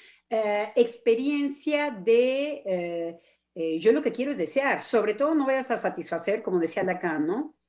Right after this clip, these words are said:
"Al cien por ciento mi demanda", porque ahí me matas. Sobre todo un hombre.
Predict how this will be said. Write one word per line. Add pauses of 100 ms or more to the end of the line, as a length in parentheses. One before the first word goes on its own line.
"Al
cien
por
ciento
mi
demanda",
porque
ahí
me
matas. (320)
Sobre
todo
un
hombre.